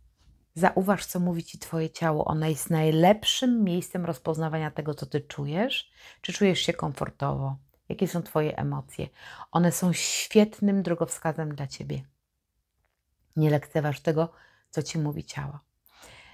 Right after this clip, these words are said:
Na tym kanale ja wiele razy o tym mówię.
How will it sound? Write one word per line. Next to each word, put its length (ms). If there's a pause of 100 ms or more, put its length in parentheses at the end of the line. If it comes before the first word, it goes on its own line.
(160)
Na 120
tym 140
kanale 840 (1000)
ja 180
wiele 260
razy 280
o 60
tym 220
mówię. 360